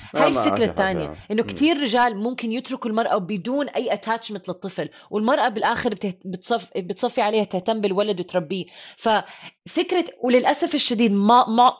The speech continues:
Speaker 2: في كتير مواقف إذا الرجل ما يحاسب ماليا، والمرأة بعدة مواقف تانية، بس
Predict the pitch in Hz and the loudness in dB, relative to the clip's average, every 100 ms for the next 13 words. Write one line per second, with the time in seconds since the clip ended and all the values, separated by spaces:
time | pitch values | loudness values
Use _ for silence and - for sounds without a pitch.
0 | _ - 254 254 - - 262 294 240 214 | _ -6 0 0 -2 2 6 6 6 6
1 | 196 - 180 - 226 208 226 247 277 226 | 4 2 -6 -4 2 4 4 4 2 2
2 | 214 233 226 - 226 - 190 185 180 196 | 0 0 -2 -2 -4 -2 -2 -2 -2 -2
3 | 180 170 180 254 254 - 175 165 175 180 | -2 -2 -4 0 0 0 0 0 -2 -4
4 | 180 175 170 175 160 165 | -4 -4 -6 -4 -2 -4